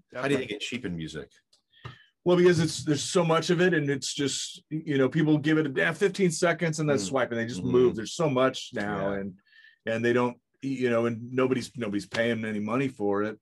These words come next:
Speaker 3: You know?
Speaker 2: Right.
Speaker 1: You used
Speaker 3: So
Speaker 1: to have to put the needle on the record and let the whole thing play out.
Speaker 2: Yeah,
Speaker 1: Now it's fun.
Speaker 2: yeah.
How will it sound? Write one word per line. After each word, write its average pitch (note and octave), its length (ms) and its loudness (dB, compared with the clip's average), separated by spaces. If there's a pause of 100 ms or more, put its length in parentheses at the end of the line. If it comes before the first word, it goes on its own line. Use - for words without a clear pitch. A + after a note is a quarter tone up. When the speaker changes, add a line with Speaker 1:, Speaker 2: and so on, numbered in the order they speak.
Speaker 3:
You G#2+ 180 -10
know? E2+ 80 -2
Speaker 2:
Right. E2 340 -2 (340)
Speaker 1:
You C#3+ 60 -8
used F#3 80 -6
Speaker 3:
So F#3 60 -8
Speaker 1:
to D#3 60 -2
have C#3 100 -4
to C#3+ 80 -4
put - 140 -2
the C#3+ 60 0
needle C#3+ 280 -4
on C3+ 60 -4
the C3 60 -6
record C#3+ 280 -4
and A#2+ 80 -10
let A#2+ 140 -10
the A2+ 100 -6
whole B2+ 180 -4
thing A#2 180 -10
play A#2 240 -6
out. D#3+ 280 -4
Speaker 2:
Yeah, B2+ 140 0
Speaker 1:
Now B2 40 -6
it's A#2 180 -8
fun. A#2+ 140 4
Speaker 2:
yeah. A2+ 300 2